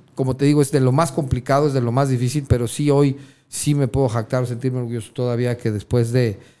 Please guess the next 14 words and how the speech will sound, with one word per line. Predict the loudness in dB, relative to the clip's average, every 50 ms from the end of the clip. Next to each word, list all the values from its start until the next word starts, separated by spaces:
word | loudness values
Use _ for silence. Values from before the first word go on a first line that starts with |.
| _ _ _
pues | -4 -2 0
ya | 2 2 2 2 0 -2 -6 -14 -20 _ _ _ _ _ _ _
prácticamente | 0 0 0 2 2 2 2 2 2 0 0 0
tengo | 0 2 0 2 2 2
veintidós | 2 2 2 0 -2 -4 -6 -4 0 2 2 2 2 0
años | 0 0 0 -2 -4 -4
ya | -4 -2 -2 -2
de, | -2 -4 -6 -6 -8 -8
de, | -8 -8 -8 -10 -12
de, | -14 -18 -20 -20 -14
de | -12 -12 -8
casado | -6 -6 -6 -4 -2 -2 0 0 0 -2 -4
y | -4 -4
entonces, | -6 -8 -8 -8 -8 -8 -6 -6 -8 -8 -8 -12